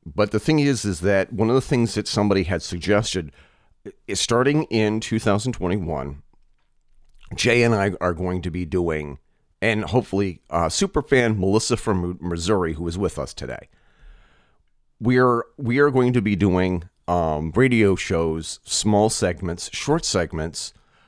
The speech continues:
for, uh, patrons on Patreon, customers who buy our stuff on Zazzle. If you bought something from Zazzle and you'd like to listen to our specials,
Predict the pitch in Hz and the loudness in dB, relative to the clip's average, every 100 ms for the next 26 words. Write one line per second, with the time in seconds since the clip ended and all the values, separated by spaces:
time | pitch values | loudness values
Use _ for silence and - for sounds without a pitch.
0 | _ _ - 113 107 101 98 87 - _ | _ _ -2 2 6 6 6 2 -4 _
1 | _ _ _ _ _ _ _ - - 76 | _ _ _ _ _ _ _ -20 -10 -8
2 | 67 131 _ - 127 135 - 135 143 - | -8 -12 _ -4 -2 0 0 0 -2 -6
3 | - - - - 98 90 80 71 64 69 | -12 -2 -2 0 -4 -4 -6 -8 -8 -10
4 | 110 _ _ - _ _ _ _ - - | -16 _ _ -20 _ _ _ _ -8 0
5 | 131 - 135 135 120 101 92 95 104 - | 0 2 2 2 0 0 0 0 0 2
6 | 90 - 82 78 78 67 - - _ _ | 0 0 -2 -2 -4 -6 -10 -18 _ _
7 | _ _ _ _ - 80 135 120 101 120 | _ _ _ _ -6 2 4 4 2 4
8 | 131 - 123 135 135 139 110 87 69 - | 2 0 -2 -2 0 0 2 0 -2 -2
9 | 78 78 90 90 104 - 107 90 92 87 | -4 -2 -4 0 0 0 -4 -2 -2 -4
10 | 95 85 80 - 85 - - 76 - 65 | -2 -4 -4 -6 -4 -4 -2 -2 -2 -6
11 | 78 - | -6 -10